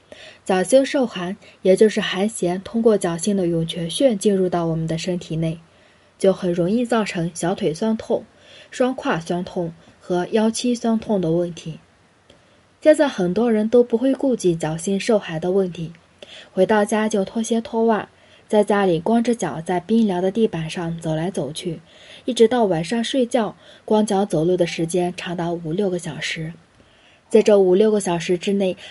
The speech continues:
大量的寒邪通过涌泉穴进入体内，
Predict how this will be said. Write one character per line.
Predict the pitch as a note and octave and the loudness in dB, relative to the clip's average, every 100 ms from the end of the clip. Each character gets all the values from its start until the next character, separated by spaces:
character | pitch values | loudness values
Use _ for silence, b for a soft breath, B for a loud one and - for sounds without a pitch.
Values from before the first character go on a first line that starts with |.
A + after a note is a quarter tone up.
| - | -6
大 | C4 A#3+ | 0 2
量 | B3+ | 2
的 | G#3+ | 0
寒 | E3+ F3+ F#3 | -2 -4 -4
邪 | - F3 F3 | -2 -2 -2
通 | - A3+ | -2 -2
过 | A3 G3+ | 0 0
涌 | E3 E3 | 0 -2
泉 | E3 E3 | -4 -6
穴 | E3 B3+ | 0 0
进 | F#3 F#3+ F3 | 0 0 0
入 | E3+ | 0
体 | E3 E3 | -2 -4
内， | E3 E3 | -4 -4